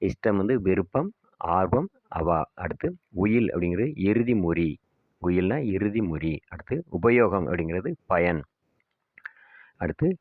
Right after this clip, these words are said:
ஈசன் அப்படிங்கிறது இறைவன். ஈசன்,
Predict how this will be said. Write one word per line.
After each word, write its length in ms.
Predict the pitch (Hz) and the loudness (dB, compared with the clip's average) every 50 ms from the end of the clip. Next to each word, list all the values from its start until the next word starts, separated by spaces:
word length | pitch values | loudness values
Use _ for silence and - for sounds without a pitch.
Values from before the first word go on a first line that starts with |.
| _ _ _ | _ _ _
ஈசன் 500 | - - 104 120 117 - - 123 113 101 | 0 2 4 4 4 4 2 2 2 2
அப்படிங்கிறது 560 | - - 87 85 85 85 87 98 113 196 214 - | 0 0 -2 -2 0 0 0 0 0 -2 -4 -4
இறைவன். 640 | - 90 92 95 104 107 101 90 92 90 80 73 - _ _ _ _ _ | -2 2 4 4 6 6 6 4 2 0 0 -4 -6 _ _ _ _ _
ஈசன், 500 | - 82 90 95 90 - - 90 85 78 | -4 0 0 0 0 0 0 -2 -2 -2